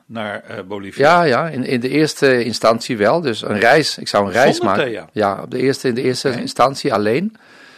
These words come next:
Speaker 2: En dan, zij zou dan thuis met de kinderen blijven natuurlijk. Eh, want dat is voor ons onbekend gebied. Je gaat helemaal naar een ander land en, eh, bijna
Speaker 1: Ja.
Speaker 2: de andere kant van de wereld. Dus ja,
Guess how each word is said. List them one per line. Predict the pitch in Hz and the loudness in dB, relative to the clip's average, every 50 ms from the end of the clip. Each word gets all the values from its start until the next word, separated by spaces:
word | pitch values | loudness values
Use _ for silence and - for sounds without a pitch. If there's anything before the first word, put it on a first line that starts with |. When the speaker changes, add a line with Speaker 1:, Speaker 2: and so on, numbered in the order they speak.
| - - _ _ - | -20 -20 _ _ -8
Speaker 2:
En | - 131 113 113 117 | -2 0 0 2 2
dan, | 110 113 117 135 131 - - | 2 0 0 0 -4 -10 -10
zij | - - 117 113 117 | -4 0 2 2 2
zou | 101 110 107 | 2 0 0
dan | 104 104 107 | 0 -2 -2
thuis | - 117 107 107 104 98 | 0 2 2 2 2 0
met | 110 101 - | -4 -10 -10
de | 113 | -6
kinderen | - 113 120 127 117 95 87 | -4 -2 -2 -2 -2 -4 -8
blijven | 87 90 87 90 95 95 - - | -8 -12 -14 -14 -16 -16 -20 -20
natuurlijk. | - - - 110 107 151 - _ _ _ _ _ _ _ _ _ _ _ _ _ _ _ _ _ - _ | -20 -18 -14 -14 -14 -14 -14 _ _ _ _ _ _ _ _ _ _ _ _ _ _ _ _ _ -10 _
Eh, | - 110 104 98 | 0 2 2 2
want | 90 101 | 0 -2
dat | 92 92 | -4 -6
is | - - | -8 -6
voor | - 98 | -4 -4
ons | 101 104 | -4 -4
onbekend | - - 107 101 - - - 113 104 101 | -4 -4 -4 -4 -4 -2 0 0 0 0
gebied. | - - 90 123 139 139 - | -4 -8 -4 -2 -2 -2 -4
Je | - 85 - | -6 -12 -12
gaat | - 90 - | -14 -10 -4
helemaal | 110 110 110 107 95 | -2 -2 0 0 -2
naar | 98 92 | -2 -4
een | 87 92 | -4 -4
ander | 92 95 101 95 92 | -4 -4 -4 -4 -4
land | 95 101 104 104 - - | -2 -2 -4 -4 -6 -10
en, | 101 95 | -16 -18
eh, | 92 90 80 76 - _ _ _ _ | -18 -20 -20 -20 -20 _ _ _ _
bijna | - - 98 110 113 | -8 -4 -2 -2 -2
Speaker 1:
Ja. | 101 | -2
Speaker 2:
de | 110 | -4
andere | 113 107 107 98 | -4 -4 -4 -2
kant | - 113 107 98 | 0 0 0 0
van | 101 | -2
de | 98 104 | -6 -2
wereld. | 107 139 143 123 104 110 | 0 0 0 0 -2 -4
Dus | 110 110 107 110 | -8 -8 -6 -2
ja, | 120 117 110 - | -2 -2 -2 -2